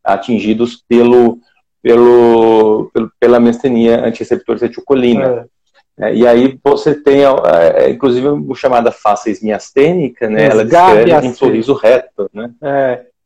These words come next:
Speaker 1: É, que seria um sorriso, um sorriso de desdém, assim, não que a pessoa tá desdenhando de fato, mas ela não consegue fazer um sorriso realmente, e-, elevar os lábios, ele fica reto e parece um sorriso meio que de desdém, né?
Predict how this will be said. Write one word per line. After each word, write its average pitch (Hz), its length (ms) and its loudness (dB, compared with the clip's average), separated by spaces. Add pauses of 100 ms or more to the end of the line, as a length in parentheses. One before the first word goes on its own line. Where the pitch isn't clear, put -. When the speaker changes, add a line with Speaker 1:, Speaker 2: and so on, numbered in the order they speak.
Speaker 1:
É, 101 260 -2
que - 200 -20
seria 113 380 0
um 120 160 -4
sorriso, 110 880 -2
um 107 100 -10
sorriso 104 520 -8
de 110 120 -8
desdém, 113 760 0
assim, 98 220 -8
não 131 180 -4
que - 60 -20
a - 40 -14
pessoa - 200 -20
tá 98 80 -8
desdenhando 101 460 -4
de 131 80 -2
fato, - 440 -6 (300)
mas 180 100 -4
ela 214 100 0
não 185 100 0
consegue 135 420 0
fazer 117 240 0
um 113 160 -4
sorriso 110 420 -4
realmente, 104 560 -2 (280)
e-, 107 240 -2
elevar 113 580 2
os 101 100 0
lábios, 117 320 0
ele 104 140 -4
fica - 280 -6
reto 107 380 -2 (300)
e 127 80 -6
parece 113 440 -2 (720)
um 117 160 -14
sorriso 113 360 -4
meio 120 200 2
que 113 120 -8
de 110 80 -10
desdém, 95 640 -2
né? 113 220 -8